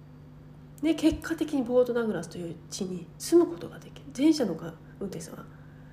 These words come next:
「もう無理だ」と言ってる。「そもそもタクシーの運転手なんて無理なんだ」って言ってる。いや、両方ともタクシーの運転手さんです。で、先ほどもね、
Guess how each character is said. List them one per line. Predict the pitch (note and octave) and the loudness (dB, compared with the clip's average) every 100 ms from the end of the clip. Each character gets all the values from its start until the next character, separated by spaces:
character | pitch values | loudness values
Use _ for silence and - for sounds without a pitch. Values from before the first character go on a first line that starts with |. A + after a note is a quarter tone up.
| - - - | -20 -20 -10
「も | G3 | -2
う | G3+ | 4
無 | C4+ | 4
理 | F#4+ | 4
だ」 | - | 2
と | - | -4
言 | - | -14
っ | |
て | - - | -18 -18
る。 | - - - - - - - - - | -18 -20 -20 -20 -20 -20 -20 -20 -12
「そ | - D4+ | 0 4
も | D4+ | 4
そ | D4 | 2
も | A3+ | -2
タ | B3+ | -4
ク | - | -2
シ | |
ー | |
の | G3+ | -2
運 | |
転 | G3+ G3 | -2 -4
手 | |
な | D#3+ | -6
ん | |
て | D#3+ | -4
無 | G3+ B3 | 0 0
理 | |
な | F3 | -2
ん | C#3+ | -6
だ」 | - | -14
っ | - - - | -18 -20 -14
て | B3 | -6
言 | F#3 | -4
っ | |
て | - - | -6 -16
る。 | - - - - - - - - - - - - - - - G#3+ | -18 -18 -20 -20 -20 -20 -20 -20 -20 -20 -20 -20 -20 -20 -14 -2
い | |
や、 | C4 - - - | -2 -2 -14 -8
両 | A3 B3+ | 0 0
方 | C#4+ E4+ | 2 0
と | F4+ | 0
も | D#4+ | 0
タ | D4+ | -2
ク | - | -4
シ | |
ー | F3 | -6
の | |
運 | E3 | -6
転 | - | -10
手 | - | -14
さ | - | -16
ん | - | -16
で | - | -16
す。 | - - - - - | -18 -18 -20 -20 -6
で、 | C#4 | -4
先 | C4+ C4 B3+ | -2 0 0
ほ | |
ど | A#3 | 0
も | |
ね、 | C#4+ C#4+ | 0 -2